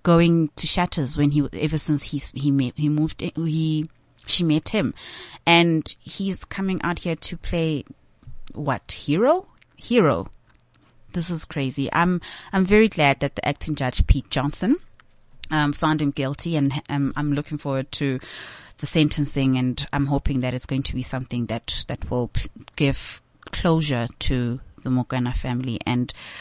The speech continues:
condolences was again for, for, to them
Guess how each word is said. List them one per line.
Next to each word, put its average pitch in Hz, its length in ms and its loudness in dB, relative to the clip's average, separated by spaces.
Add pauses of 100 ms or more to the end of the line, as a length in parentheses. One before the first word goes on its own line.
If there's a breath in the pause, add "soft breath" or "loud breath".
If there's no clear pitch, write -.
(360 loud breath)
condolences 139 800 2
was 135 160 0
again 127 300 -2
for, 120 480 -2 (160)
for, - 240 -8 (160)
to 131 160 0
them 123 340 0